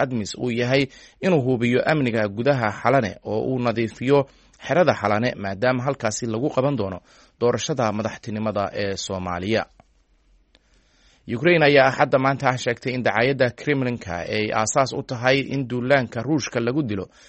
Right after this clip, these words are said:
dad rayid ah, iyadoo ku eedeysay warbaahinta Ruushka in ay nacayb u abuurtay dadka reer Ukraine muddo sannado ah. Meydadka dad rayid ah oo laga helay goobihii dhowaan ay dib ula wareegtay Ukraine ayaa argagax ku beeray caalamka.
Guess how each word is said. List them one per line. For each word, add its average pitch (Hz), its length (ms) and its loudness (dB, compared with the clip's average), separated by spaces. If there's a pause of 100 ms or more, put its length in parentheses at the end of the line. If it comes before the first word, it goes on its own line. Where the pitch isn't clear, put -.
(240)
dad 120 140 0
rayid 131 360 2
ah, 120 160 0
iyadoo 131 320 0
ku - 140 -2
eedeysay 117 420 0
warbaahinta 113 800 0
Ruushka 139 440 -4 (520)
in 113 200 -2
ay 117 120 0
nacayb 135 320 0
u 139 100 2
abuurtay 110 380 0
dadka 120 340 -4
reer 117 220 0 (100)
Ukraine 131 300 -2
muddo 110 200 -2
sannado 101 340 0
ah. - 180 2 (1300)
Meydadka 107 400 -2
dad 120 160 2
rayid 123 300 2
ah 123 100 2
oo 110 120 2
laga 113 200 0
helay 120 220 0
goobihii 117 500 0
dhowaan 120 540 2 (340)
ay 117 140 0
dib 151 160 -2
ula 147 140 4
wareegtay 127 480 0
Ukraine 110 320 -2
ayaa 113 200 2
argagax 120 400 -4
ku 139 100 -8
beeray 113 380 0
caalamka. 98 480 -2